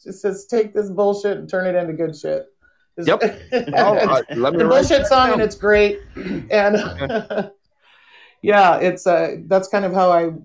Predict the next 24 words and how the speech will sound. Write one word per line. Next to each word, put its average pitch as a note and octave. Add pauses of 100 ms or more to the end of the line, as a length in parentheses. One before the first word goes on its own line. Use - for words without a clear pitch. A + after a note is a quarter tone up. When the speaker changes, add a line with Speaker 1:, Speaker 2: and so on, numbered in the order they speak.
Speaker 1:
that's F3
how F3+
I E3+
themed F3
New F3
Year's E3
Eve E3+
this D#3+
year. D#3
We're D#3
gonna D3+
get D3+
rid F#3
of F#3+
that G3
old F3+
stuff D#3+
and D3
start D3
some D3
new D3
stuff. - (380)
Speaker 2:
It G2+
is. -